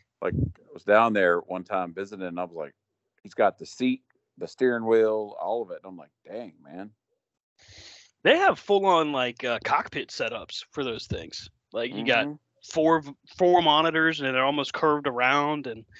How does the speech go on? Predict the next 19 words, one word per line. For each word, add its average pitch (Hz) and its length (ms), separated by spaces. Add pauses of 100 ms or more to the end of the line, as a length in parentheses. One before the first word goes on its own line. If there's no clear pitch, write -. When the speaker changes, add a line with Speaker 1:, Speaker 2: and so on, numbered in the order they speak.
(500)
Speaker 2:
it's, 135 200
it's 110 160
crazy, 147 400
like 120 140
a 123 60
roll 127 260
cage. - 480 (1500)
Speaker 1:
Yeah, 92 140 (100)
the 107 100
funniest 156 600
was 104 400
when 104 180
they 101 120
did 98 160
iRacing 110 580
during 117 220
the 92 240 (240)
pandemic, 101 460 (520)
Speaker 2:
Mm-hmm. 139 260